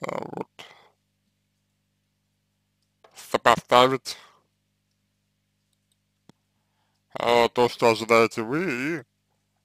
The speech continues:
то, что на самом деле происходит. Вот. Самое здесь неприятное и тревожное то, что молодой человек говорит вам, что вы, э, как бы,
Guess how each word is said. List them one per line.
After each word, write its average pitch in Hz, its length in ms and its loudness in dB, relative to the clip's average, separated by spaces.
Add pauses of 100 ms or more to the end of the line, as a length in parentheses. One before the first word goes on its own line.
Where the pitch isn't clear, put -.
(120)
то, 143 160 0
что - 140 -18
на 104 140 -2
самом 123 320 -4
деле 113 180 -4
происходит. - 520 -10 (1120)
Вот. - 200 -18 (2000)
Самое 170 380 6
здесь 139 300 -4
неприятное 139 800 4
и 135 40 -6
тревожное 139 680 -4
то, 160 220 -4
что - 140 -16
молодой 131 400 -2
человек 151 240 0
говорит 123 340 -2
вам, 156 240 0
что - 200 -12
вы, 127 100 -10
э, 123 380 -8 (3500)
как 110 180 -6
бы, 107 560 -10